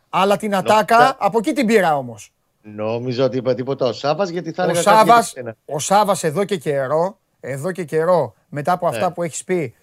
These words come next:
Speaker 1: κατά καιρούς για τον, ε, για τον παοκ ως προβλέψεις σε κάποια παιχνίδια,
Speaker 2: Μμμ.
Speaker 1: με
Speaker 2: Ναι.
Speaker 1: αποκορύφωμα το Παναθηναϊκός παοκ, που είπες ότι θα γίνει ανατροπή και εκεί είπε «ξεράγει», έβγαζε καπνούς από την καράφλα, όλα αυτά,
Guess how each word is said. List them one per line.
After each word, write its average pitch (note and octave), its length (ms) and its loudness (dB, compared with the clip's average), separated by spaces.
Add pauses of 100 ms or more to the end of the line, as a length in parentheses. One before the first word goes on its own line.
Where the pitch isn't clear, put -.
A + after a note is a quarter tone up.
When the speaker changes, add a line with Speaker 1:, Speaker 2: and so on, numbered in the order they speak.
(160)
Speaker 1:
κατά D3 200 -8
καιρούς D3+ 340 -6
για D3 120 -6
τον, C3 260 -10
ε, B2 460 -8
για C3+ 120 -8
τον C3+ 140 -8
παοκ D#3+ 280 0
ως D#3+ 100 -8
προβλέψεις C#3 680 -8 (120)
σε - 140 -18
κάποια E3 240 -6
παιχνίδια, B2+ 520 -6
Speaker 2:
Μμμ. - 80 -12 (520)
Speaker 1:
με D3+ 160 -4
Speaker 2:
Ναι. - 100 -6
Speaker 1:
αποκορύφωμα E3 500 -2
το C#3 80 -14
Παναθηναϊκός C#3 600 -8
παοκ, D3 320 0 (520)
που D3+ 240 -6
είπες F3+ 340 -2
ότι C3+ 100 -12
θα D#3 100 -8
γίνει E3 240 -6
ανατροπή C#3+ 540 -4
και C#3 100 -10
εκεί C#3 140 -10
είπε D#3 180 -8
«ξεράγει», D3+ 680 -2
έβγαζε D#3 280 -2
καπνούς D3 380 -4
από C#3 120 -4
την C3+ 100 -10
καράφλα, C3+ 380 -2
όλα C#3+ 120 -4
αυτά, F3+ 320 -2